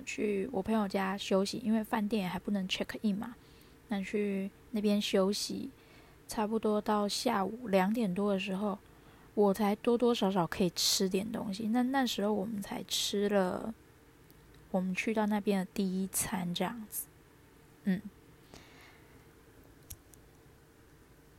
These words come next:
然后呢，这是吃的部分，食的部分。衣的部分我就要讲到，因为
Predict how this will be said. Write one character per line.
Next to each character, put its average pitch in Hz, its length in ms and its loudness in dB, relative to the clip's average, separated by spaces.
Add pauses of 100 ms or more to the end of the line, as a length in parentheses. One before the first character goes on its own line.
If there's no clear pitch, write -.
(1500)
然 196 360 2
后 285 440 0
呢， 226 760 2
这 277 120 -2
是 262 180 -4
吃 - 340 -2
的 262 120 -2
部 220 180 -2
分， 226 320 -2 (480)
食 - 160 -4
的 185 200 2
部 - 220 -2
分。 185 280 -4 (800)
衣 269 200 2
的 240 100 6
部 220 220 4
分 214 220 -4
我 185 80 -4
就 190 60 0
要 202 120 2
讲 220 220 -4
到， 196 200 -4 (380)
因 202 140 4
为 175 340 0